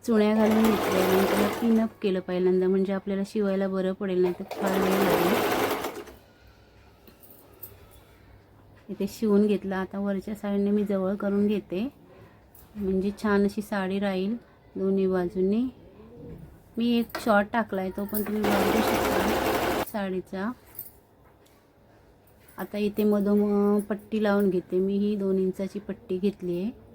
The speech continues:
दोन भाग करून दोन्ही साईडने बरोबर लावून घेते. मग छान दिसते साडी काठपदराची आईला, तुम्ही पण शिवा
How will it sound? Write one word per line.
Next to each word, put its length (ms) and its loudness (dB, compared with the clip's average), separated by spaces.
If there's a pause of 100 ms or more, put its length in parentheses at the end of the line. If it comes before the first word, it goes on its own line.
(1080)
दोन 340 2
भाग 160 -4 (140)
करून 260 0
दोन्ही 280 0
साईडने 280 -2
बरोबर 420 -2
लावून 400 0
घेते. 280 -4
मग 120 -2 (3500)
छान 220 4
दिसते 300 0
साडी 300 2
काठपदराची 760 -4
आईला, 380 -2
तुम्ही 300 -4
पण 240 -2
शिवा 400 -2